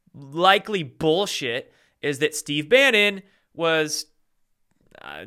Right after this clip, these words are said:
I guess, coaching Jeffrey Epstein. You can understand why they would be targeting Bannon right now, 'cause Bannon's got his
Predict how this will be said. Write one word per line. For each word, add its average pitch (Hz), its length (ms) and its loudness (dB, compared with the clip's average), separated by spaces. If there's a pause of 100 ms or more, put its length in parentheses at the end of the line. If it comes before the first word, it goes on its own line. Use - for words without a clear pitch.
(100)
I 123 80 -8
guess, 127 200 -8
coaching 147 460 -8
Jeffrey 120 400 -6
Epstein. 127 300 -8 (640)
You 226 140 -6
can 226 320 -2
understand 151 920 0
why 120 640 4 (140)
they 135 200 2
would 131 220 0
be 123 120 -4
targeting 127 920 -2 (840)
Bannon 135 520 2
right 110 220 -8
now, 78 360 -14
'cause 127 140 -14
Bannon's 139 520 -2
got 131 240 2
his 127 500 -8